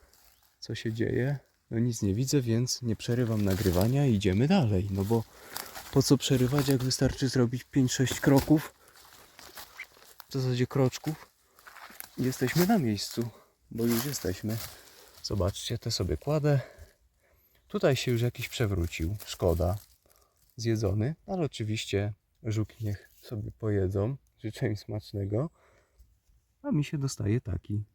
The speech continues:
więc też bardzo pozytywnie. Szczególnie, że po sąsiedzku były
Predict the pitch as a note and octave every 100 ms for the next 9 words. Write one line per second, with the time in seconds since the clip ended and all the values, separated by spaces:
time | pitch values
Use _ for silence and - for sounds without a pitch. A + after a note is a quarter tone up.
0 | _ _ - C3+ D3+ G#2 G#2 G#2 A2 G#2+
1 | - G#2 G#2 G#2 G#2 A#2 C3 _ _ _
2 | _ _ _ _ _ _ _ _ _ _
3 | _ _ - E3+ C3 C3 B2+ - A#2 B2
4 | A2 F#2 - - G#2 F#2 F2 G#2